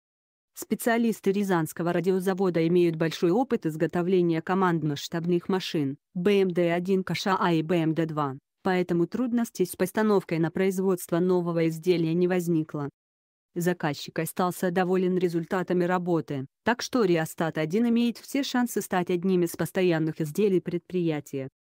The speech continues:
Реостат один представляет собой пункт управления батареи, дивизиона, самоходной артиллерии В Д В,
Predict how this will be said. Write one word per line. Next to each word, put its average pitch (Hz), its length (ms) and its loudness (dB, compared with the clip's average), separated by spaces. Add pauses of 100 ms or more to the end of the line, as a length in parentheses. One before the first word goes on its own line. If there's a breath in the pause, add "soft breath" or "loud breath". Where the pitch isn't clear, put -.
(360)
Реостат 190 560 0
один 165 320 0
представляет 202 720 -2
собой 202 320 0
пункт - 340 -2
управления 170 640 0
батареи, 190 560 0 (220)
дивизиона, 175 760 2 (220)
самоходной 185 840 0
артиллерии 170 580 0
В 156 160 0
Д 170 120 -2
В, 240 200 0